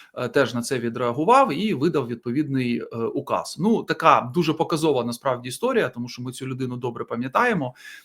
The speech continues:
Дуже багато він всього коментував, особливо на початку повномасштабного вторгнення, але до нього було дуже багато претензій, в тому числі з боку народних депутатів, в тому числі від «Слуги народу»,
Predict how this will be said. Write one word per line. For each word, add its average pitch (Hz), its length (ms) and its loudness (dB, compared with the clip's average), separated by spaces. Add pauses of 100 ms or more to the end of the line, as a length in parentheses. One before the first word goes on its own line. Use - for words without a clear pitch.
Дуже 151 200 4
багато 135 360 4
він 120 120 -2
всього 120 300 -6
коментував, 143 600 4
особливо 120 420 -4
на 117 100 0
початку 113 720 -2 (240)
повномасштабного 131 760 2
вторгнення, 202 520 4
але 156 160 0
до 143 100 -2
нього 143 240 0
було 127 260 -4
дуже 131 220 -2
багато 123 360 -2
претензій, 127 440 2
в - 40 -18
тому 113 220 -8
числі - 300 -8
з 117 60 -2
боку 117 260 -10
народних 117 360 -6
депутатів, 151 580 4 (320)
в - 120 -10
тому 180 200 8
числі 131 320 0
від 120 120 0
«Слуги 123 300 -4
народу», 151 560 4